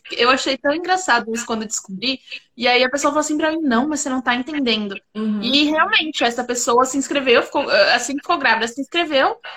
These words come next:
Speaker 1: e ainda assim, depois que a licença maternidade dela tinha acabado, ela teve que esperar uns quatro meses pra conseguir uma vaga em creche.
Speaker 2: É que é muito cruel pra mulher, né?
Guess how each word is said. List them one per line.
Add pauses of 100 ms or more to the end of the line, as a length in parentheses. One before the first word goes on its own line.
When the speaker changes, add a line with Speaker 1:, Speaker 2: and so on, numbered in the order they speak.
(260)
Speaker 1:
e
ainda
assim,
depois
que
a
licença
maternidade
dela
tinha
acabado,
ela
teve
que
esperar
uns
quatro
meses (180)
pra
conseguir
uma
vaga
em
creche. (220)
Speaker 2:
É
que
é
muito
cruel
pra
mulher,
né?